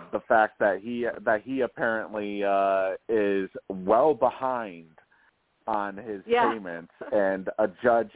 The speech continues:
Speaker 1: apparently ordered him to fork over the hundred and two thousand dollars that he owes.
Speaker 2: Yeah, yeah. Well, you know, I, I don't understand.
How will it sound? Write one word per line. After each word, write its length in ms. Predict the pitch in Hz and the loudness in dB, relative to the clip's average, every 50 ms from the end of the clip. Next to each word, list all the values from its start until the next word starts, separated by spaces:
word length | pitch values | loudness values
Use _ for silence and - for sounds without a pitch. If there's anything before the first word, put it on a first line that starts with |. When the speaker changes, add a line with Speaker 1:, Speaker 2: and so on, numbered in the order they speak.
| - - | -12 -12
Speaker 1:
apparently 580 | - - - 123 117 113 110 110 110 104 101 - _ | -12 -12 -10 -8 -10 -8 -10 -12 -14 -14 -14 -10 _
ordered 460 | - 113 120 135 139 135 123 110 101 101 | -2 0 0 0 0 -2 -2 -4 -6 -6
him 420 | 113 120 98 95 92 90 90 92 131 139 139 - - - _ _ - | -8 -8 -6 -6 -8 -8 -10 -12 -14 -14 -16 -16 -20 -20 _ _ -12
to 60 | 120 | -12
fork 380 | - - 127 123 123 120 - - | -4 2 4 4 4 4 2 2
over 400 | 127 120 117 113 104 113 110 104 | 4 4 4 2 2 -2 -4 -2
the 200 | 95 104 98 98 | -2 -2 -2 -2
hundred 400 | - - 120 120 117 120 117 110 | -2 -4 -6 -8 -8 -10 -12 -12
and 160 | 107 101 98 _ - | -14 -16 -18 _ -14
two 180 | 123 117 117 110 _ | -12 -12 -12 -12 _
thousand 520 | - 110 104 104 110 117 104 110 104 104 95 | 0 2 2 4 2 2 -2 -6 -12 -8 -4
dollars 580 | 101 101 104 101 101 101 92 82 78 78 76 - - | -2 0 2 2 0 -2 -4 -6 -10 -12 -14 -10 -8
that 160 | 95 - - 87 | -8 -8 -8 -10
he 180 | 95 90 85 85 | -14 -10 -6 -4
owes. 240 | 85 85 82 71 - - _ _ _ _ _ _ _ _ _ _ _ _ _ _ _ _ _ _ _ _ _ _ _ - - _ _ _ | -4 -4 -4 -6 -10 -14 _ _ _ _ _ _ _ _ _ _ _ _ _ _ _ _ _ _ _ _ _ _ _ -20 -20 _ _ _
Speaker 2:
Yeah, 240 | - 208 175 160 151 - - - _ _ _ _ _ _ _ _ - - - _ _ - | 2 4 6 6 4 2 -2 -12 _ _ _ _ _ _ _ _ -20 -20 -20 _ _ 0
yeah. 200 | 180 160 151 - - - - | 2 2 2 0 -2 -4 0
Well, 380 | 240 320 339 330 311 311 302 - _ _ _ _ _ _ _ _ - | 2 2 4 2 0 -2 -4 -6 _ _ _ _ _ _ _ _ -18
you 140 | 220 214 | -16 -16
know, 220 | 180 160 147 139 120 _ _ _ _ _ _ _ _ _ _ _ _ _ _ _ _ _ _ - - - 196 - - - - - - - - - | -14 -14 -14 -14 -16 _ _ _ _ _ _ _ _ _ _ _ _ _ _ _ _ _ _ -20 -14 -12 -12 -12 -12 -14 -20 -20 -20 -10 -2 0
I, 80 | 247 285 | 0 0
I 40 | |
don't 240 | 330 339 320 302 277 | 0 -2 -6 -6 -6
understand. 760 | 262 254 233 208 196 - - - 190 180 185 185 180 175 170 | -8 -8 -8 -10 -12 -10 -8 -8 -6 -4 -4 -4 -4 -6 -8